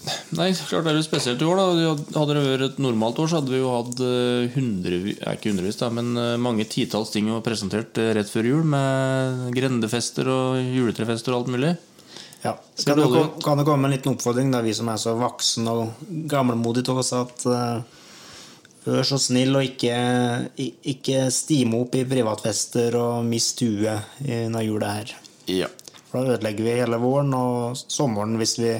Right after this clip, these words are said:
Speaker 2: begynner å liksom frike ut nå. Og bare sånn, hvis vi skal på Tynset, lille julaften, og liksom gjør siste handelen, så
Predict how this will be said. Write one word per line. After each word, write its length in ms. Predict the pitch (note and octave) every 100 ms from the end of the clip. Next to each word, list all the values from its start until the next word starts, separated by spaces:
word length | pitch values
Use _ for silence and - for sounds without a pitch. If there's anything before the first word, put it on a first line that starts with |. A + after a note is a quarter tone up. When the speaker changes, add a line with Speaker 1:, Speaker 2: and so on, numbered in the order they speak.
| A#2+ - - - - - -
Speaker 2:
begynner 380 | F3+ B2+ C3
å 80 | C#3+
liksom 220 | B2 C3+ C3
frike 400 | D3 B2 - B2+
ut 80 | B2
nå. 80 | A2+
Og 840 | A2+ A#2 A#2 G#2+ - - - - F#3 D#3+
bare 220 | C#3 B2+
sånn, 160 | B2+ C3
hvis 140 | B2+
vi 60 | C#3
skal 160 | - B2
på 140 | D3
Tynset, 540 | D#3 B2 - C3 C3+ -
lille 160 | C#3+ B2+
julaften, 1040 | A#2 G#2+ - - - D3+ D#3 B2 - C#3+
og 80 | C3
liksom 300 | A#2+ C3 B2+ C3
gjør 220 | B2 A#2+
siste 240 | B2+ -
handelen, 340 | A2+ G#2+ B2+ C3+
så 160 | B2+